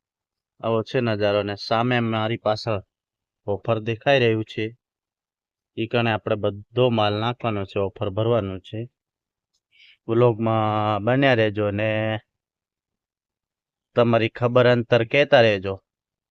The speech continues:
કેવો વરસાદ છે તમારી બાજુ? અમારે કાલે પડ્યો છે અને રાતે પણ થોડુંક ઝાપટું આવી ગયું છે. એકદમ કિચડ કિચડ જેવું થઈ ગયું છે મિત્રો.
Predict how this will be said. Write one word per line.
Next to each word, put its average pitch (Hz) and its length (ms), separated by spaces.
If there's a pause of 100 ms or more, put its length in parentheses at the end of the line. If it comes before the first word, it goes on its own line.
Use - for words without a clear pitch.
(160)
કેવો 135 260 (200)
વરસાદ 113 460
છે - 220
તમારી 120 440
બાજુ? 113 360 (560)
અમારે 123 360 (200)
કાલે 123 240
પડ્યો 147 360
છે 117 220 (460)
અને 113 180
રાતે 113 300
પણ 131 200
થોડુંક 123 320
ઝાપટું 120 340
આવી 123 160
ગયું 107 220
છે. - 140
એકદમ 113 260
કિચડ 110 360
કિચડ 110 340
જેવું 117 200
થઈ 156 220
ગયું 135 180
છે - 160
મિત્રો. 104 320